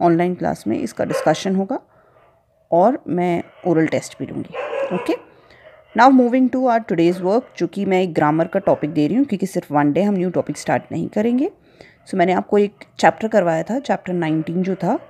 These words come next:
उसी की वर्कशीट मैं आपको भेजी हूँ। तो इसमें मैं आपको फिर से वो एक बार थोड़ा एक्सप्लेन कर देती हूँ कि आपको हेल्प हो जाएगी in solving the worksheets।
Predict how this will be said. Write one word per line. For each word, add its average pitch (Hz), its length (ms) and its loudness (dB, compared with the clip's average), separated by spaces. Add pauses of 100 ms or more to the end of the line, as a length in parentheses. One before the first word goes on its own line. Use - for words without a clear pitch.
(460)
उसी 220 160 -4
की 247 120 2
वर्कशीट 180 380 2
मैं 143 60 0
आपको 151 180 -6
भेजी 151 280 -2
हूँ। 233 80 -4
तो 226 100 -4
इसमें 202 380 -2
मैं 208 100 0
आपको 240 280 -2
फिर 214 220 0
से 240 140 0
वो 208 120 2
एक 151 140 0
बार 180 160 2
थोड़ा 160 120 0
एक्सप्लेन 165 400 -2
कर 185 120 2
देती 190 280 -6
हूँ 294 100 -2 (680)
कि 190 100 0
आपको 170 260 2
हेल्प 170 280 4
हो 180 60 4
जाएगी 165 360 0
in 359 80 -2
solving 135 400 -2
the 147 180 -2
worksheets। - 640 -4